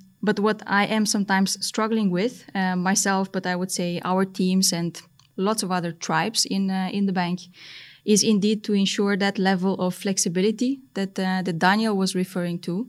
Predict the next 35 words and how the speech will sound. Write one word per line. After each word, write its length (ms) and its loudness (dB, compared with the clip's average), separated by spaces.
so 260 0
that 380 0
as 140 2
soon 200 2
as 140 0
possible, 640 -2
when 260 -2
A 100 0
B 100 0
N 80 0
AMRO 440 0
is 280 0
ready 320 0
to 120 -6
go 240 0
into 460 -2
an 300 -8
ecosystem 680 -2
way 160 2
of 140 0
working 520 0
with 220 -2
different 400 0
parties 420 2
and 140 -2
not 140 -4
just 300 -8
vendors 520 -4
and, 200 -10
and 140 -4
the 60 -6
current 320 -8
partners 420 -2
we 100 -2
have 300 -4